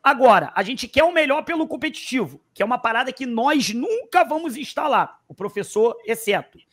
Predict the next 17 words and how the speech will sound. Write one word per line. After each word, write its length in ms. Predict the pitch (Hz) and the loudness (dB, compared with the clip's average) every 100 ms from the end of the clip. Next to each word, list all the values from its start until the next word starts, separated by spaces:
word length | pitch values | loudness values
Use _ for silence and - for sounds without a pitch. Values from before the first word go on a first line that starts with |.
| _ _ | _ _
que, 140 | - 160 | -14 -14
que, 160 | 165 | -14
que, 200 | 151 175 | -16 -16
que 200 | 156 175 | -8 -4
é 120 | 175 190 | 0 0
ali 180 | 180 | 0
um 80 | 190 | -4
cara, 360 | - 185 190 - _ _ _ | -2 0 -2 -4 _ _ _
é, 240 | 170 165 175 | -8 -4 -4
é, 100 | 160 | -4
é, 80 | 151 | -6
top 320 | 185 - 202 | -6 -2 0
rank. 280 | 160 127 - _ _ | 0 -2 -8 _ _
Mas 160 | - - | -8 -6
falo 260 | 196 202 202 | -4 0 2
eu, 180 | 285 247 | 2 2
Rafa, 460 | 190 254 - 277 | 0 0 -4 -10